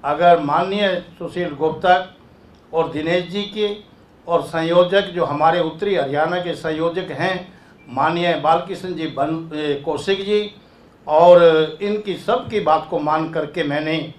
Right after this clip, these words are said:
अपने आप को आम आदमी पार्टी का एक कार्यकर्ता मैं बन करके अपने आप को मैं गौरव महसूस कर रहा हूं और गौरवान्वित महसूस कर रहा हूं कि मैं एक बहुत बड़ी बेदाग छवि की धनी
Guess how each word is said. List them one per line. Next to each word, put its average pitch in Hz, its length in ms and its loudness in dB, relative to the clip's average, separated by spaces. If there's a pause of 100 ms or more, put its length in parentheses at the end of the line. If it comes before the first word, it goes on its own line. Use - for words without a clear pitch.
(440)
अपने 165 420 -2
आप 156 280 2
को 175 360 -2 (1500)
आम 160 280 2
आदमी 180 360 2
पार्टी 165 540 0
का 196 160 -2
एक - 180 -4
कार्यकर्ता 151 800 -2
मैं 139 180 -2 (560)
बन 151 380 0
करके 190 600 0 (440)
अपने 156 280 -2
आप 156 260 2
को 160 80 -4
मैं 143 220 -4
गौरव 170 440 6
महसूस 156 400 -4
कर 151 140 -2
रहा 156 260 6
हूं 196 260 4 (420)
और 156 180 -4
गौरवान्वित 160 680 0
महसूस 175 480 0
कर 156 100 0
रहा 151 220 4
हूं 165 180 0
कि 160 100 -6
मैं 151 120 -4
एक 156 280 -6
बहुत 160 280 2
बड़ी 160 220 -2
बेदाग 156 580 2
छवि 160 200 -8
की 160 100 -10
धनी 160 520 -6